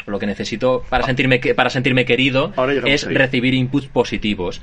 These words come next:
Speaker 2: Correcto.
Speaker 1: Y si tengo negativos, eso es caca. Entonces, me explico, o sea, la,
Speaker 2: Sí,
Speaker 1: la,
Speaker 2: sí, sí,
Speaker 1: la
Speaker 2: sí.
Speaker 1: cosa no es la maceta, la cosa es que papá me riñe.
Speaker 2: Correcto.
Speaker 1: ¿Sabes?
Speaker 2: El tema es, yo sé que ante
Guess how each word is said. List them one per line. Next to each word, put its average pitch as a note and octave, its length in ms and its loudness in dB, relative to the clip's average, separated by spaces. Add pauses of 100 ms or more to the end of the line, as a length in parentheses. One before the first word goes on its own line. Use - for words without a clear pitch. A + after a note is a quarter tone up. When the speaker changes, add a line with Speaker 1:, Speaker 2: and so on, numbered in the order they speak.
Speaker 2:
Correcto. B2 260 0
Speaker 1:
Y C3 60 2
si A#2+ 180 0
tengo D3+ 280 0
negativos, E3+ 720 0
eso B2+ 240 0
es C3 140 -2
caca. D3 500 -2
Entonces, C3 600 -2
me A#2+ 80 0
explico, B2 300 -2
o - 20 -6
sea, A#2 160 -2
la, A#2+ 180 2
Speaker 2:
Sí, F#3+ 140 2
Speaker 1:
la, - 80 4
Speaker 2:
sí, - 80 2
sí, - 80 -2
Speaker 1:
la C3+ 80 4
Speaker 2:
sí. - 80 2
Speaker 1:
cosa - 140 2
no G#3+ 100 4
es G3+ 80 2
la F#3 100 6
maceta, A#2+ 460 2
la A2 180 0
cosa C#3 200 0
es - 60 -4
que C3 140 0
papá D3 240 2
me B2 140 -2
riñe. G2+ 340 -4 (160)
Speaker 2:
Correcto. - 460 -2 (300)
Speaker 1:
¿Sabes? A2+ 380 -2 (760)
Speaker 2:
El C#3+ 120 2
tema E3 320 4
es, - 320 -6
yo B2 220 -2
sé C3+ 180 0
que A#2+ 180 2
ante G#2+ 420 -2